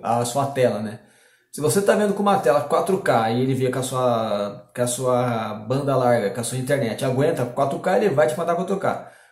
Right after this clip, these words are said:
Se você tá vendo em, com uma T V quatro K, mas a sua internet não, não dá conta de se, de segurar quatro K,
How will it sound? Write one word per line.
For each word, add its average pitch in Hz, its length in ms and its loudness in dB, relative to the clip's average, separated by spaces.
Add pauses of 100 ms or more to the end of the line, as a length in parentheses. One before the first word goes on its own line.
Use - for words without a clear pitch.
Se - 80 -14
você 143 260 -2
tá 196 160 6
vendo 170 240 4
em, 160 500 -6
com 165 120 -2
uma 170 120 4
T 165 140 4
V 165 120 2 (120)
quatro 151 320 4
K, 120 180 2
mas 127 200 0
a 139 80 2
sua 139 340 -2
internet 139 680 0
não, 139 240 -4
não 147 360 -2
dá 143 120 4
conta 160 420 0
de 127 80 -4
se, 139 140 -8
de 131 160 -6
segurar 131 400 -2
quatro 127 240 -4
K, 185 420 0